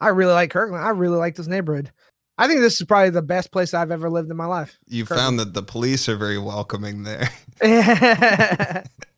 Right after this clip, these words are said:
Speaker 1: Yeah, no, everything's within driving distance. So, like, uh, everything, everything's just really close. Everything's just,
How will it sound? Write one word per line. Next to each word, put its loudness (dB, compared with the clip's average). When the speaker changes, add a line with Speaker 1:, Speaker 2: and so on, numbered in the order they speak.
Speaker 1:
Yeah, 4
no, 4
everything's 2
within 2
driving -2
distance. -8
So, -4
like, -4
uh, -4
everything, -4
everything's 0
just -2
really 0
close. -2
Everything's -4
just, -10